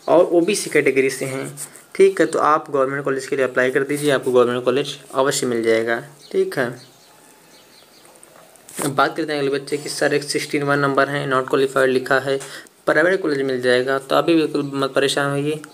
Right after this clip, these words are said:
प्राइवेट कॉलेज मिलेगा तो मैं आप लोग को अवश्य बताऊँगा। ठीक है। एक सौ तैंतीस नंबर आए हैं, गवर्नमेंट कॉलेज मिल जाएगा। ठीक, बिल्कुल आपको मिल जाएगा, गवर्नमेंट कॉलेज आपको मिल जाएगा। किसी भी कैटेगरी से अगर आप हैं,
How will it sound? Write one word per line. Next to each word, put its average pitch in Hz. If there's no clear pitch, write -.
प्राइवेट 143
कॉलेज 135
मिलेगा 139
तो 147
मैं 135
आप 127
लोग 135
को 156
अवश्य 135
बताऊँगा। 120
ठीक 196
है। 147
एक 156
सौ 170
तैंतीस 170
नंबर 160
आए 147
हैं, 151
गवर्नमेंट 143
कॉलेज 147
मिल 131
जाएगा। 143
ठीक, 196
बिल्कुल 180
आपको 180
मिल 170
जाएगा, 165
गवर्नमेंट 151
कॉलेज 151
आपको 151
मिल 139
जाएगा। 143
किसी 147
भी 151
कैटेगरी 139
से 139
अगर 131
आप 123
हैं, 147